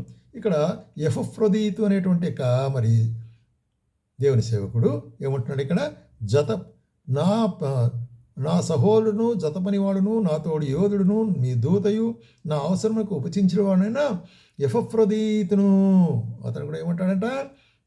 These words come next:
రోగి ఉంటున్నాడు, బలహీనుడు ఉంటున్నాడు, అయినా కూడా మిమ్మల్ని చూడాలని ఆతురపడుతుంటున్నాడు. మీ విషయమై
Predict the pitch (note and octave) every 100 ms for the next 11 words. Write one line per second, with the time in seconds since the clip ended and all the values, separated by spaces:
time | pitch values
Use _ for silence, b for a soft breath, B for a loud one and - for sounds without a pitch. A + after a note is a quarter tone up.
0 | _ A#2+ C#3 F#3+ G#3+ G3+ F3 E3+ D#3 A#2
1 | A#2 A#2+ F#3 E3 - C#3 A2+ A2+ B3+ B3
2 | C4 A3+ G#3 F#3+ G#3+ C4+ C#4+ C#4 A#3 A3
3 | G#3 F#3+ F3 - C#3 A#2+ A2+ A2+ D3+ D#3+
4 | - G#3 B3 C#4+ G3+